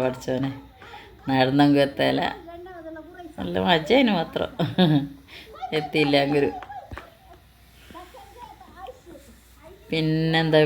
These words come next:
പിന്നെ നിങ്ങളെല്ലാം കഥയെല്ലാം എല്ലാവരും സബ്സ്ക്രൈബ് ആക്കണോ. വീഡിയോ ഇഷ്ടപ്പെട്ടാൽ കമന്റ് ആക്കണം, സബ്സ്ക്രൈബ് ആക്കണം. എല്ലാവരും കമന്റ് ഇടിയാവോ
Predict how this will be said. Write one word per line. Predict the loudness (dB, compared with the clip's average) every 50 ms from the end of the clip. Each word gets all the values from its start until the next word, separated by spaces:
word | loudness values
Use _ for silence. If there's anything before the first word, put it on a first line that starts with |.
| 6 4
പിന്നെ | 4 4 4 2 2 2 2 2
നിങ്ങളെല്ലാം | 2 4 4 4 4 4 2 0 0 2
കഥയെല്ലാം | 2 2 4 4 4 4 4 4 2 0 0 0 -6 -12 -14 -16 -18 -14 -8 -6 -2
എല്ലാവരും | 0 2 4 4 4 6 4 4 4 2 2 0
സബ്സ്ക്രൈബ് | 0 0 0 0 2 4 4 6 6 4
ആക്കണോ. | 4 2 -2 -2 -2 -2 -2 -2 -2
വീഡിയോ | -2 0 0 -2 -2
ഇഷ്ടപ്പെട്ടാൽ | -2 -6 -4 -2 -2 -2 2 2 2 4 4 2 -2 -2 -8 -20 -20 -20 _ _ -20 -20 -20 -20 -20 _ _ _ -20 -20 _ _ -2
കമന്റ് | 0 2 4 4 2 4 4 4 4
ആക്കണം, | 4 4 2 2 2 2 2 0
സബ്സ്ക്രൈബ് | -4 -6 -6 -4 0 2 2 4 4 2 2
ആക്കണം. | 0 0 0 0 2 2
എല്ലാവരും | 4 4 2 2 2 0 0
കമന്റ് | 2 4 4 4 4 4 4
ഇടിയാവോ | 4 4 4 4 4 2